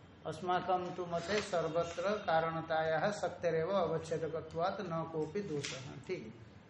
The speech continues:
ये पूरा हुआ। अभी पूर्व पक्षी कह रहे हैं, ननु टीका में, तात्पर्य से शाब्द ज्ञान हेतुत्वे, अगर मानेंगे तो,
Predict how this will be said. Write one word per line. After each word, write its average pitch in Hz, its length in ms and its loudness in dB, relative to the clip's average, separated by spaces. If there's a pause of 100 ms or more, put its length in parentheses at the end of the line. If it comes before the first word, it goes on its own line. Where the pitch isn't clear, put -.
(160)
ये 156 60 -10
पूरा 143 220 -6
हुआ। 120 180 -10 (1900)
अभी 185 160 4
पूर्व 190 280 2
पक्षी 202 280 2
कह 180 180 4
रहे 170 240 4
हैं, 175 400 -6
ननु 170 260 0 (100)
टीका 165 280 -2
में, 139 140 -4 (760)
तात्पर्य 208 640 4
से 208 340 2
शाब्द 160 500 0
ज्ञान 175 480 4
हेतुत्वे, 151 640 0 (760)
अगर 170 240 4
मानेंगे 165 560 0
तो, 170 200 2